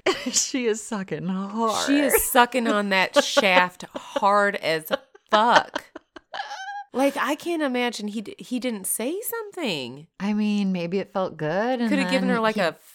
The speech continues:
Speaker 2: thump on the head or something.
Speaker 1: <laughs>
Speaker 2: Hey!
Speaker 1: Well, you gotta be careful.
Speaker 2: Flick her on the head or
Speaker 1: <laughs>
Speaker 2: ear or something.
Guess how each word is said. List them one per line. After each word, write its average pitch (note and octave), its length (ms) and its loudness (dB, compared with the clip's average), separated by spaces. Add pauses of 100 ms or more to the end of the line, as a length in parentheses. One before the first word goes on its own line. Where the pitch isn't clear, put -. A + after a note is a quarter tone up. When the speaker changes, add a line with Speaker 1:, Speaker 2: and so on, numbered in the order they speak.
(120)
Speaker 2:
thump A3 260 2
on G3+ 180 0
the E3 100 0
head G#3+ 300 0
or B3+ 100 0
something. E3+ 580 -2
Speaker 1:
<laughs> - 300 -10
Speaker 2:
Hey! - 240 4 (600)
Speaker 1:
Well, G3+ 240 2
you A3 100 0
gotta A3 160 0
be G#3 120 -2
careful. A3 680 0 (100)
Speaker 2:
Flick - 400 -4
her A3 160 2
on G#3+ 160 0
the F#3 100 4
head G3+ 380 0
or E3 220 0
Speaker 1:
<laughs> G3 80 -14
Speaker 2:
ear G#3+ 380 -4
or F3 60 -6
something. F#3 540 -6